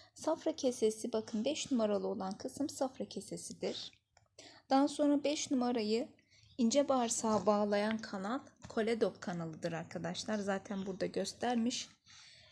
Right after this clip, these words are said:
Bir de pankreastan gelen kanal var. Pankreastan gelen kanal da Wirsung kanalıdır. Yani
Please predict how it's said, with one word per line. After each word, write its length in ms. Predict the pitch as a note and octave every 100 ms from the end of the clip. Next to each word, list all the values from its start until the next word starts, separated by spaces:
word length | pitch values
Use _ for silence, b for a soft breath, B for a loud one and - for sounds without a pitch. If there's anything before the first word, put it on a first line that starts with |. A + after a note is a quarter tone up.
| -
Bir 100 | C4+
de 80 | E4
pankreastan 960 | D#4+ C#4 C4 C4 D4+ C#4+ B3 - F3+ F3
gelen 320 | F3 F3+ F3+
kanal 360 | - F#3+ E3+ B3
var. 160 | D4 -
Pankreastan 760 | C4 A#3 - C4 A#3+ - G3
gelen 340 | F#3+ G3+ F#3 F3+
kanal 360 | - B3 A#3
da 80 | E4+
Wirsung 440 | D4+ B3+ A#3+ G3+ -
kanalıdır. 440 | F3+ E3 E3+ F3+
Yani 520 | G#3+ B3+ G#3 F#3+ C4+